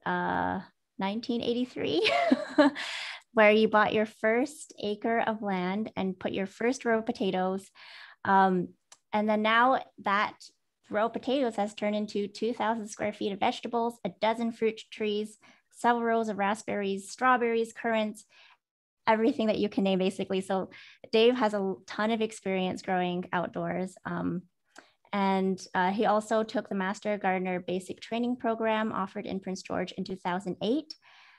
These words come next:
And he's been a Master Gardener ever since. Um, and he also helped organize Prince George's hundred-foot diet gardening seminar for about a dozen years.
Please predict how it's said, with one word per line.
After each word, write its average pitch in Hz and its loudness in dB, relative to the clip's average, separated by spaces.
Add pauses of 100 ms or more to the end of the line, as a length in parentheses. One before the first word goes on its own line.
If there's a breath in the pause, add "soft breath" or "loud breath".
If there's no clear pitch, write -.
(160 loud breath)
And 190 2
he's 208 -2
been 208 0
a 196 2
Master 202 2
Gardener 226 4
ever 208 0
since. 254 -4
Um, 196 0 (460 soft breath)
and 208 2
he 247 2
also 226 4
helped 214 2
organize 196 -2
Prince 202 -4
George's 190 -4
hundred-foot 208 -4
diet 180 0
gardening 190 -2
seminar 226 -4
for 190 -4
about 180 -2
a 185 -6
dozen 185 -4
years. - -8